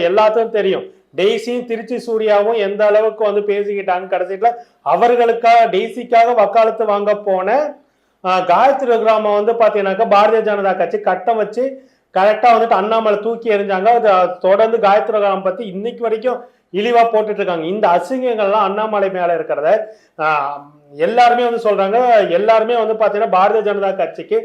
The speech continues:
புகார் மேல புகார் கொடுத்ததுனால இன்னும் இவனை வேற நீங்க அமைச்சரா வேற ஆக்கிட்டீங்கன்னு வச்சுங்க, இவனுடைய ஆட்டமும் கொட்டமும் ரொம்ப அதிகமாயிடும். அதனால அண்ணாமலைக்கு தயவு செய்து பதவியை கொடுக்காதீங்க அப்படின்னு சொல்லிட்டு,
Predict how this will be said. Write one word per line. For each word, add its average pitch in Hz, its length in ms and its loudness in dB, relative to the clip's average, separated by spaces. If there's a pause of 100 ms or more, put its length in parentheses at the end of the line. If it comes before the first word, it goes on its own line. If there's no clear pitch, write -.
(300)
புகார் 240 340 4
மேல 214 240 2
புகார் 214 420 2
கொடுத்ததுனால 196 600 0 (560)
இன்னும் 247 360 0
இவனை 226 220 0
வேற 233 160 2
நீங்க 226 220 -2
அமைச்சரா 233 560 2
வேற 220 180 4
ஆக்கிட்டீங்கன்னு 220 560 0
வச்சுங்க, 220 240 -4
இவனுடைய 180 340 0
ஆட்டமும் 226 560 -2
கொட்டமும் 208 540 -2
ரொம்ப - 280 -6
அதிகமாயிடும். 202 640 0 (300)
அதனால 208 460 2
அண்ணாமலைக்கு 214 680 -2
தயவு 196 320 0
செய்து 214 280 -4
பதவியை 220 500 -2
கொடுக்காதீங்க 220 640 -2
அப்படின்னு 202 340 -2
சொல்லிட்டு, 175 500 -4